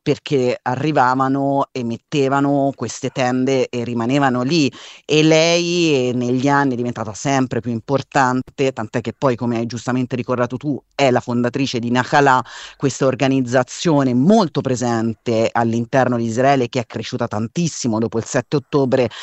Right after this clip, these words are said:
e che ha come scopo quello di sponsorizza-, sponsorizzare giovani coppie affinché vadano a vivere in West Bank, perché più territorio tu occupi,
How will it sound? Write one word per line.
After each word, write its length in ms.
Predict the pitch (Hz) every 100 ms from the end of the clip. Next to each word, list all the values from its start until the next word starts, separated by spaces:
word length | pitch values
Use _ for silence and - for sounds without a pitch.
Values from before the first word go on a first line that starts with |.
| - -
e 100 | 139
che 140 | 165
ha 100 | 143
come 240 | - 139
scopo 400 | 147 - 151 -
quello 240 | 131 139 127
di 100 | 123
sponsorizza-, 880 | - - 143 120 143 139 139 143 -
sponsorizzare 1160 | - - 165 151 - 139 139 131 160 151 117 117
giovani 360 | 143 147 131 131
coppie 640 | - 147 - _ 156 151 151 - -
affinché 480 | 127 - 139 - 139
vadano 520 | 120 151 151 143 127
a 60 | 131
vivere 360 | 131 131 127
in 160 | 123 120
West 320 | 120 113 -
Bank, 380 | 117 110 110 120
perché 320 | 123 - 131 -
più 200 | - 233
territorio 680 | - 185 170 156 170 147 131
tu 220 | - 147
occupi, 600 | 156 165 - 160 175 170